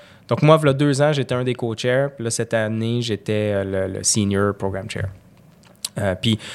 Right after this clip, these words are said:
c'est pas mal, c'est un peu la, la, la, la, c'est, c'est tous des rôles quand même assez prestigieux, dans le sens où on, si on, si t'es, t'es approché pour ça, ça veut dire que t'as, t'as, t'as une bonne position dans le domaine.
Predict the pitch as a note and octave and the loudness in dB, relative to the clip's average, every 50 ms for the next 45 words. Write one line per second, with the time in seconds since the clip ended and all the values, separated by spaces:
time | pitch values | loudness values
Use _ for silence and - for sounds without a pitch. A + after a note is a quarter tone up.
0 | - - - D3 C#3 C3+ D#3 D3+ D#3 E3 E3+ E3 C3+ B2 A2+ - - - - C3+ | -6 4 6 6 8 8 8 8 8 6 4 2 0 -2 -4 -2 0 0 0 2
1 | F3 F3 D3+ A#2+ A#2 A2+ A2 G#2+ G#2 G#2 G2+ - - - - - - B2+ B2+ - | 2 2 4 4 2 2 0 -2 -4 -4 -6 -8 -10 -12 -12 -14 -14 -16 -18 -20
2 | _ _ _ _ _ _ - - - - - D#3 D3 G#3 G#3 F#3+ F#3 D#3 C#3+ C#3 | _ _ _ _ _ _ -2 -2 0 2 0 2 2 2 0 2 0 0 2 2
3 | C3 C#3+ D3 D3 D3+ D#3 - C#3 C3 C#3+ D3 C3+ - D3+ D3 C3+ B2+ A2+ - - | 4 4 4 2 2 0 0 0 0 0 0 -2 -2 -4 -6 -6 -6 -8 -8 -10
4 | A#2+ B2 C3+ D3 C3 A2 - C3+ C3 - B2+ A2 G#2+ G#2 G#2 - - B2+ A2+ A2+ | -8 -6 -4 -4 -4 -4 -4 -4 -4 -4 -4 -4 -4 -4 -4 -6 -4 -4 -6 -8
5 | A2+ - - - _ _ _ - - - - - A#2+ A2+ - B2+ A2+ A2 G#2+ - | -10 -14 -18 -20 _ _ _ -10 -8 -6 -6 -6 -6 -6 -4 -4 -4 -2 0 2
6 | A#2+ A2+ - - - - A#2+ - - C#3+ C3+ - A#2 - - - C3 B2+ B2 A#2+ | 2 2 0 0 -2 -2 0 0 0 0 0 0 -2 -2 -2 0 0 0 2 2
7 | - A2 G2+ G#2 G#2+ A2+ G#2+ - - G#2+ G2 F#2+ - - - - - - - E3+ | 0 -2 -2 -2 -4 -6 -6 -6 -8 -10 -8 -8 -10 -10 -10 -12 -14 -12 -14 -16
8 | - - - A#2 A2 A2+ A#2+ A#2+ A#2+ - B2 A2+ G#2+ G#2+ - - A#2+ A#2+ A#2 A2+ | -14 -10 -6 -4 0 2 2 2 2 2 -2 -2 -2 -2 0 0 0 2 2 2
9 | A2 G#2+ G2+ F#2+ G#2 A#2 C#3 | 2 2 2 2 0 0 -2